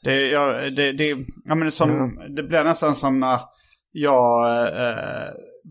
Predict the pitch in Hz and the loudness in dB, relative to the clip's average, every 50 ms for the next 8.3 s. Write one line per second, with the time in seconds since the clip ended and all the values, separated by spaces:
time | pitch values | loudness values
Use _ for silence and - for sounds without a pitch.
0 | - _ _ _ _ _ _ _ _ _ - 135 139 131 - - - 127 117 117 | -20 _ _ _ _ _ _ _ _ _ -4 -2 -2 -2 -2 0 0 0 2 2
1 | 127 127 127 123 139 123 127 131 127 131 123 117 - - 120 120 - - 131 117 | 2 0 0 0 0 0 2 2 2 0 0 -2 -2 -4 -4 -2 0 0 0 0
2 | 113 - - - 82 110 113 - - 151 147 139 139 135 - _ 151 139 127 123 | -2 -4 -4 -4 -4 -4 -6 -6 -2 0 0 0 0 -2 -4 _ 0 0 2 2
3 | 123 120 120 117 120 120 117 160 151 135 120 113 - _ - - - _ _ _ | 2 0 0 0 -2 -4 -2 0 0 0 0 -2 -8 _ -20 -20 -20 _ _ _
4 | _ - 151 180 208 220 220 220 - - 180 160 160 156 156 - - 123 113 117 | _ -6 -4 0 2 2 2 2 2 2 2 4 4 2 2 0 0 0 0 0
5 | 117 - 131 123 123 120 113 - - 117 - 123 - - - 95 90 - - - | 0 0 0 0 0 0 -2 -4 -6 -4 -4 -4 -4 -4 -6 -6 -6 -6 -10 -16
6 | _ - - - - _ _ - 120 117 113 113 113 117 - 139 127 120 110 - | _ -20 -20 -20 -20 _ _ -4 -2 0 2 0 0 0 0 2 2 2 2 0
7 | - - 113 117 110 - - - - - 123 113 110 107 110 107 107 107 104 107 | -2 -2 -2 -2 -2 -4 -10 -12 -6 -2 0 2 2 4 4 4 4 2 2 0
8 | 101 - 67 67 64 - | -2 -2 -2 -4 -6 -8